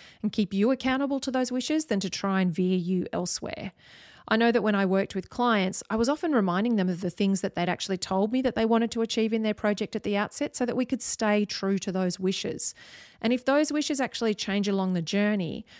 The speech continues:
then that's done intentionally rather than it simply being a consequence of haphazard decisions that are made along the way. If you're needing help with how to create a brief for your designer or your architect, then make sure you check out episode a hundred and ninety-six,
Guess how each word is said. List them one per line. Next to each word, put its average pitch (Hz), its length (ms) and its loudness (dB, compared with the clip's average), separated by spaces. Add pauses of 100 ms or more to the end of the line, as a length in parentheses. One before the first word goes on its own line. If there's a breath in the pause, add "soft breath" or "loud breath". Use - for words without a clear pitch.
(160 loud breath)
then 214 180 2
that's - 260 0
done 226 160 0
intentionally 247 1000 -2
rather 196 520 2
than 185 480 0
it 180 160 -4
simply 185 320 -2
being 185 260 0
a 170 60 -4
consequence 180 580 -4
of 170 80 -6
haphazard 175 540 -4
decisions 175 460 -2
that 175 100 -2
are 180 40 0
made 170 380 -2
along 175 300 0
the 165 80 0
way. 180 420 -4 (800 loud breath)
If 233 140 -2
you're 294 140 4
needing 247 340 4
help 208 300 0
with 294 120 0
how 226 140 2
to 202 80 2
create 196 320 2
a 180 40 0
brief 208 340 -2
for 214 100 -6
your 196 120 2
designer 185 460 0
or 175 80 2
your 175 160 0
architect, 175 640 -6
then 202 160 2
make 208 160 0
sure 269 140 -2
you 262 40 0
check 226 280 -4
out 180 200 0
episode 185 440 -2
a - 20 -2
hundred 180 300 -4
and 180 100 -2
ninety-six, 180 800 -4